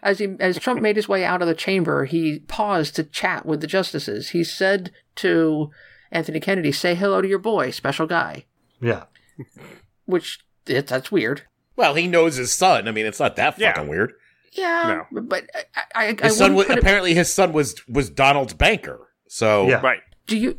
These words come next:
Speaker 1: do you think it's possible? I mean, 'cause Kennedy has been ruling on the side of, of Republicans since Trump went into office. The, the, you know, the, the gay marriage was when Obama was in office. So
Speaker 4: Right.
Speaker 1: since then, it's been conservative
Speaker 4: Yeah,
Speaker 1: all the
Speaker 4: shifted,
Speaker 1: way.
Speaker 4: shifted back.
Speaker 1: Right.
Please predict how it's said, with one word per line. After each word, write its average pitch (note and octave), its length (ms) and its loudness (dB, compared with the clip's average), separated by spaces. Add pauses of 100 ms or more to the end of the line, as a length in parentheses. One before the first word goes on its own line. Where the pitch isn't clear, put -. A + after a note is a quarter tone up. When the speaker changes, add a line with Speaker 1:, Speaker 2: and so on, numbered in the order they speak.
(120)
Speaker 1:
do G#3 120 0
you A#3+ 140 0
think B3 200 -2
it's A#3+ 100 -4
possible? G#3+ 680 -2 (140)
I - 80 0
mean, G3 180 0
'cause G3+ 280 -2 (240)
Kennedy B3+ 320 0
has G#3 140 0
been F3+ 260 -2
ruling F3+ 560 0
on E3+ 220 -2
the D#3+ 60 0
side E3 260 0
of, D#3 200 -2
of D#3 400 -4
Republicans D3+ 680 -4
since - 360 -4
Trump D3 240 -4
went C#3+ 120 -2
into B2+ 160 -6
office. - 420 -6 (140)
The, D3+ 340 0
the, D#3 80 -2
you D3 60 0
know, C3+ 160 -2
the, C3+ 200 -2
the C3+ 500 -6
gay E3+ 160 -2
marriage D3+ 500 -2 (240)
was D#3+ 240 0
when D3+ 360 -4 (160)
Obama E3+ 340 0
was B2+ 140 -6
in B2+ 60 -4
office. - 400 -10 (100)
So D#3+ 180 0
Speaker 4:
Right. G#2+ 180 -4
Speaker 1:
since C#4+ 220 0
then, F#3+ 280 2
it's D3 160 -2
been C#3+ 420 -4 (420)
conservative D3+ 500 0
Speaker 4:
Yeah, C3 60 0
Speaker 1:
all B2+ 80 0
the C3+ 60 -4
Speaker 4:
shifted, D#3+ 200 -2
Speaker 1:
way. - 80 -12
Speaker 4:
shifted G#2+ 320 -4
back. F2 260 -4
Speaker 1:
Right. B2+ 260 -4